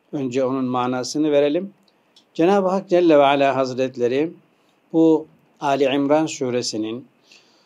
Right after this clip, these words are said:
okuduğum ayeti kerimesinde şöyle buyuruyor. Estaizu billah. "Len tenâlû." Asla ulaşamazsınız,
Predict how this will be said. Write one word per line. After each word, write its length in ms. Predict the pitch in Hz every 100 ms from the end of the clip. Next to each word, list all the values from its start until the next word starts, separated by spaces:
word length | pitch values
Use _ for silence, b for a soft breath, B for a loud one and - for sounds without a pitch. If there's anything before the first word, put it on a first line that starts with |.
| b _
okuduğum 720 | 202 - 160 151 156 156 156 - _
ayeti 400 | - 139 143 143
kerimesinde 760 | - 127 120 113 107 123 131 170
şöyle 400 | - 165 151 131
buyuruyor. 420 | 110 107 110 98 - _ _ _ _ _
Estaizu 500 | - - 131 135 127
billah. 280 | 127 131 139
"Len 300 | 131 147 180
tenâlû." 960 | 180 160 156 147 139 135 127 123 113 101 _ b b b _ -
Asla 760 | 175 220 - 160 160 165 165 160
ulaşamazsınız, 1400 | 147 143 143 147 143 135 - 123 110 101 - - -